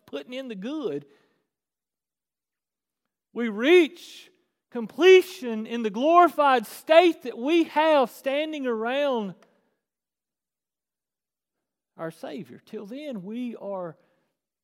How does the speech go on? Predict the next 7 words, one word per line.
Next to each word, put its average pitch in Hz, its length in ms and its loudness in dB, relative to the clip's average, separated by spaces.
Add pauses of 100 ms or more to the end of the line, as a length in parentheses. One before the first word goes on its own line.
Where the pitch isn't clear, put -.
(300)
being 151 300 -12
made 170 380 -8
into 131 200 -20
the 131 160 -20
image 123 400 -20
of - 160 -20
Jesus. - 800 -20